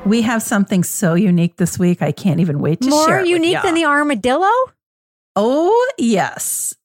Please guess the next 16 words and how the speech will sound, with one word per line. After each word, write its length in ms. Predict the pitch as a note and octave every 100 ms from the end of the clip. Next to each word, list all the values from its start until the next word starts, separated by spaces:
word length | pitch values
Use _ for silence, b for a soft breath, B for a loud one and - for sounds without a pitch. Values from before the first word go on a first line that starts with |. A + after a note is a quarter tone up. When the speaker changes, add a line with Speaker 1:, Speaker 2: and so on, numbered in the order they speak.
| _ _
Speaker 1:
And 200 | G#3 G3+
it 120 | A3
is 180 | A3+ G#3
your 160 | G3 C4+
fault, 320 | D4 G3+ -
Rebecca, 340 | C#3+ C#3 -
that 140 | D#3+ C#3+
this 200 | D#3+ -
is 240 | D#3 C#3+
the 120 | -
cat 240 | D3+ F#3 D3
of 60 | C#3
the 60 |
week 200 | B2+ B2
this 220 | - -
week. 280 | B2 B2 -